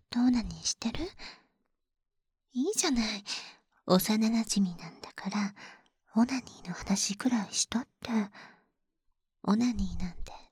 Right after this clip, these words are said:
誰でもしてることなんだし、ムラムラしたらちゃんと吐き出さないと体に悪いし、変なこと考えちゃうからね。ちゃんと処理できてるの？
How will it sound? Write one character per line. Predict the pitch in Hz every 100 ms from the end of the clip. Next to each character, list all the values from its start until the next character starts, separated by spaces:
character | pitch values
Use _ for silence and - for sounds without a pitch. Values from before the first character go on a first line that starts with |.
| -
誰 | 180 202
で | 208 254
も | 285
し |
て | - 285
る | 302
こ | 302
と | 330
な | 285
ん | 247
だ | 226
し、 | - 202 202 - - - - - - _ _ _ -
ム | 208
ラ | 214 202
ム | 190
ラ | -
し | - -
た | 226
ら | 233 214 - - - _ _ -
ち | -
ゃ | -
ん | - _ -
と | 294
吐 | - -
き | -
出 |
さ | -
な | 311
い | 240 -
と | - - - - _ _ _ _
体 | - - 202 240
に | 254
悪 | 233 220
い | 262
し、 | - 214 202 - - - _ _ _ _ _ _
変 | - 226 220
な | 196
こ | -
と | -
考 | - 214 220 -
え | 220
ち | - -
ゃ | -
う | -
か | -
ら | -
ね。 | - 359 - _ _ _ _ _ _ _ _ _ _ _ _ _ _ _ _ _ -
ち | -
ゃ |
ん | - -
と | 214
処 | - 240
理 | -
で | 240
き | -
て | 214
る | 202
の？ | -